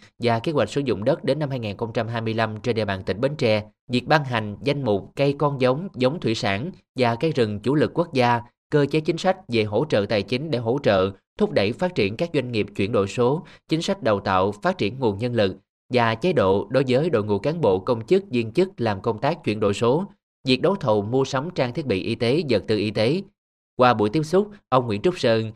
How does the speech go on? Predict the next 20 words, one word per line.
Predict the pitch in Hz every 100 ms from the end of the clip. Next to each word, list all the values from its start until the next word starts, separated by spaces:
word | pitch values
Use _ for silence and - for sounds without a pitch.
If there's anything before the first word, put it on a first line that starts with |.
| _ -
trưởng | 113 143
đoàn | 135 107 107
đại | 107
biểu | 104
Quốc | 165 175
hội | 107
tỉnh | 98 98
Bến | 127 151
Tre, | 120 107 110 _ _
Phó | 190
Chủ | 196
tịch | 147 107
Thường | - 113
trực | 104 104 -
Ủy | 120
ban | 131
Nhân | 123 120
dân | 120
tỉnh, | 110 95 147 -
tiếp | 208